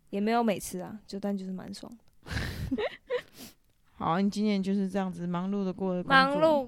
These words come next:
Speaker 1: 但是我觉得我也玩很多。
Speaker 2: 好，你去哪里？
Speaker 1: 欸，我们的 Podcast 一周年。
Speaker 2: 对，我们一周年。
Speaker 1: 祝我们生日快乐，好不好，各位？
Speaker 2: 一月三号一周年。
Speaker 1: 对呀。然后我还干嘛？我还，欸，我年初还去比那个什么大同杯，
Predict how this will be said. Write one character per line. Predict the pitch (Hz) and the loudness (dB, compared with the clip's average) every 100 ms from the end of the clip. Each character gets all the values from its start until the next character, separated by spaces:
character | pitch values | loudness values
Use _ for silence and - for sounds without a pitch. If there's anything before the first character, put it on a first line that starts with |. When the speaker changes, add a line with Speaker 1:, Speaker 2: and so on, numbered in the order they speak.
| 240 | 0
Speaker 1:
但 | 392 415 | 0 4
是 | 415 | 8
我 | 269 | 8
觉 | 233 | 10
得 | 233 | 10
我 | 226 | 12
也 | 220 | 10
玩 | 190 165 | 8 0
很 | 202 - | -2 -6
多。 | - - 247 - - - - - | -10 -10 -12 -16 -20 -20 -20 -10
Speaker 2:
好， | - | -4
你 | 190 | -2
去 | 185 233 | 6 12
哪 | 320 | 12
里？ | 233 - | 12 4
Speaker 1:
欸， | - - - | -10 -14 0
我 | 220 | 4
们 | 233 | 8
的 | 240 | 8
Podcast | 233 269 262 285 220 - - - _ | 10 12 12 12 8 6 -8 -18 _
一 | 269 | 0
周 | 233 - 214 208 | 6 12 12 12
年。 | 214 220 | 10 10
Speaker 2:
对， | 233 | 12
我 | 220 | 10
们 | 226 | 8
一 | |
周 | 240 220 | 6 6
年。 | 214 202 | 6 10
Speaker 1:
祝 | 466 | 12
我 | 349 | 12
们 | 311 | 12
生 | 359 403 | 12 10
日 | 427 | 10
快 | 403 381 | 12 12
乐， | 370 | 12
好 | 320 262 | 12 12
不 | 247 349 | 12 12
好， | 339 294 247 220 | 12 12 12 10
各 | 220 277 262 | 8 8 10
位？ | 269 240 214 | 10 10 12
Speaker 2:
一 | 247 | 12
月 | 240 | 12
三 | 240 196 | 10 4
号 | 208 170 | 4 2
一 | |
周 | 175 165 131 | 2 0 0
年。 | 87 - 233 | -4 -6 -8
Speaker 1:
对 | - 302 311 320 | -6 -2 0 2
呀。 | 330 330 330 330 339 359 - - - - - - - | 2 4 4 4 4 0 -8 -20 -20 -20 -20 -20 -10
然 | - 269 | -4 2
后 | 320 | 4
我 | 262 | 6
还 | 226 | 6
干 | 233 | 4
嘛？ | 233 | 4
我 | 196 | 6
还， | 220 208 | 6 6
欸， | - | 8
我 | 208 202 | 8 6
年 | 208 214 | 6 6
初 | |
还 | 254 202 | 8 8
去 | 220 | 6
比 | 202 165 | 0 -2
那 | 185 | -2
个 | 190 | -2
什 | |
么 | 180 | -2
大 | 180 180 | 0 0
同 | - - 202 | 0 -4 -4
杯， | - 226 | -2 -4